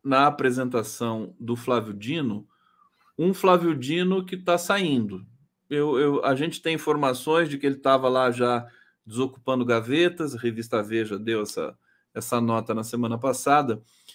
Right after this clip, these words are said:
e, e há informações de que, assim, o Ministério da Justiça é uma puxação de tapete pra lá e pra cá também, parece que ele tá um pouco, parece que ele começou a gostar da ideia do S T F. Agora, não, não, não quero misturar a estação,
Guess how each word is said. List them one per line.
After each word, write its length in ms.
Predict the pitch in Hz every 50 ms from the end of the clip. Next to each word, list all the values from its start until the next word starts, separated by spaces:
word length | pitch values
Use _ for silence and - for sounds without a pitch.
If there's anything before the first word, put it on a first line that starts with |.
| _ _ _ _
e, 800 | - 131 135 139 139 139 139 139 139 135 139 135 135 131 131 127
e 60 | 123 -
há 100 | 135 143
informações 640 | 143 139 - 143 143 147 139 131 - 147 147 151
de 60 | 147 -
que, 200 | - 165 160 135 -
assim, 300 | 151 147 - 175 160 151
o 40 | 147
Ministério 460 | 156 165 170 151 151 - 160 156 151
da 80 | 151
Justiça 680 | 147 131 131 123 - - - 180 180 180 180 170 170 - _ _ _ _ _ _
é 80 | 139
uma 180 | 135 151 147 147
puxação 460 | - 151 - 156 135 135 - 151 143
de 100 | 139 127
tapete 440 | 123 127 123 123 127 135 127 127 -
pra 160 | - 127 123
lá 120 | 123 127
e 60 | 127 123
pra 180 | 127 120 120
cá 160 | 120 127 123
também, 240 | 117 117 120 123 135
parece 300 | 139 - 143 139 139 -
que 60 | -
ele 100 | 156 147
tá 100 | 151 151
um 80 | 151 151
pouco, 520 | 147 - 156 156 156 165 160 156 151 151 - _ _ _
parece 220 | _ 139 151 151 -
que 60 | -
ele 80 | 170 170
começou 400 | - 180 175 175 165 - 180 165
a 40 |
gostar 500 | 160 170 180 175 180 - - 143 139 147
da 120 | 147 151 151
ideia 240 | 147 139 139 139 135
do 100 | 135 135
S 140 | 131 135
T 80 | - 120
F. 160 | 95 - - _ - - -
Agora, 380 | - - 160 170 147 - - - _ _ _ - -
não, 180 | 165 180 214 208
não, 180 | 196 190 202 202
não 140 | 190 196
quero 220 | 196 240 240 247 233
misturar 400 | 220 196 - - 175 151 139 131
a 20 |
estação, 720 | 123 123 - 123 117 - - 170 170 160 127 104 95 -